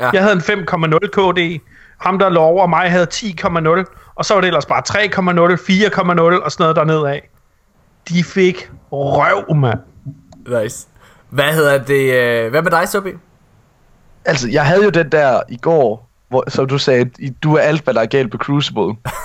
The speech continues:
Speaker 1: Ja.
Speaker 3: Hvor jeg havde en fire komma nul K-, K D med double snipers. Altså, med no land, og jeg s-, stinker med no land.
Speaker 1: Ja, det var klamt.
Speaker 3: Ja.
Speaker 1: Det var klamt.
Speaker 3: Men så havde, men jeg havde et andet game i går,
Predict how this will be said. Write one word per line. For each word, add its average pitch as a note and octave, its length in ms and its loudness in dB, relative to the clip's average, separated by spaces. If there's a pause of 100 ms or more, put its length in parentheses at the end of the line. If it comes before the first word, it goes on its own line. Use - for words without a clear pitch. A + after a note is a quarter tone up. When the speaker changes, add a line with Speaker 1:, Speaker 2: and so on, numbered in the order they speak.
(340)
Speaker 1:
Ja. - 100 -14 (600)
Speaker 3:
Hvor C3+ 180 0
jeg C3 180 2
havde D3 280 4
en C3 100 -4
fire F#3+ 240 0
komma D3 240 0
nul C3+ 180 0
K-, B2+ 540 -4
K - 60 -6
D A#2 340 0
med A#2 100 -2
double C#3 280 0
snipers. A#2+ 680 -4 (1200)
Altså, B2+ 280 -2 (300)
med C3+ 120 -2
no C#3 200 2
land, B2+ 200 2
og B2+ 140 0
jeg C3 160 2
s-, - 320 -14
stinker F3 560 -2
med G2+ 140 -2
no F#2+ 160 -2
land. D#2 240 -2 (360)
Speaker 1:
Ja, A2 80 -4 (340)
det C3+ 100 -4
var A#2 60 -2
klamt. F2 300 -10 (960)
Speaker 3:
Ja. B2+ 160 -2 (540)
Speaker 1:
Det D3+ 80 2
var C#3+ 80 2
klamt. A#2 300 -6 (100)
Speaker 3:
Men D3+ 80 -4
så F3 100 -2
havde, F#3+ 180 0 (360)
men E3 100 -4
jeg E3+ 100 0
havde F#3+ 140 2
et G3 60 0
andet G#3 280 0
game C3 220 0
i B2 40 -4
går, A2+ 300 0